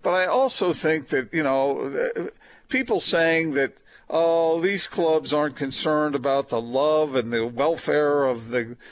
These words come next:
the, the, the beautiful game. They're concerned about just the beautiful reward as far as dollars go." But I don't know. I think sometimes these, these structures that are already in power aren't exactly, uh,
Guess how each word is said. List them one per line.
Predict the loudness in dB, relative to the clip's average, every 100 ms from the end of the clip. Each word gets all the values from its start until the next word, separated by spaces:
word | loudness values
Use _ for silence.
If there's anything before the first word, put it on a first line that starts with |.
| -20 _
the, | -4 -2
the, | -2 -4
the | -4 -6
beautiful | -4 0 0 0 -6
game. | -4 -2 0 0 0
They're | -2 -4
concerned | -4 -4 -2 0 -2
about | -2 0 2 0 -2
just | -4 -4 -4 -8
the |
beautiful | -12 -6 -6 -6 -6 -6 -4
reward | -6 -2 0 0 0
as | -2 -4
far | -2 -4
as | -4
dollars | -6 -4 0 0 -2 -4
go." | -2 0 0 -4 -14 -20 -10 -2
But | -2 -4 _ -20 -20 -10 -2
I |
don't | 0 2
know. | 2 2
I | 0
think | -2 -6 -4
sometimes | -2 -2 0 2 2 -2
these, | -4 -4 -4 -8 -6
these | -4 -2 -2
structures | -6 -4 -4 0 0 0 0
that | 0
are | 0 0
already | 0 2 0 0 -2
in | -4
power | -4 -2 0 0 -2 -6 -20 -14 -4
aren't | 0 0
exactly, | -2 -2 0 0 0 0 0 -2 -8 _ _ _ _ _ -4
uh, | 0 2 2 0